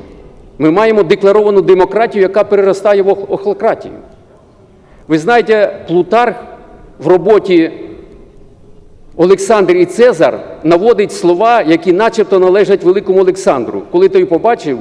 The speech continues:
що його оточення розбещується розкішшю. Він вигукнув обурено: «Невже ви не розумієте, що кінцева мета нашої перемоги — не робити те, що робили переможені?»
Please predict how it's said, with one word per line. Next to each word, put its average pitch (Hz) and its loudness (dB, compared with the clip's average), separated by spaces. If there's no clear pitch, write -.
що - -2
його 196 4
оточення 196 0
розбещується 190 -2
розкішшю. 190 -4
Він 196 0
вигукнув 208 2
обурено: 135 0
«Невже 165 2
ви 233 2
не 226 2
розумієте, 220 -2
що 180 -2
кінцева 202 -2
мета 190 0
нашої 190 0
перемоги — 160 0
не 180 4
робити 190 0
те, 226 0
що 190 -2
робили 196 0
переможені?» 196 0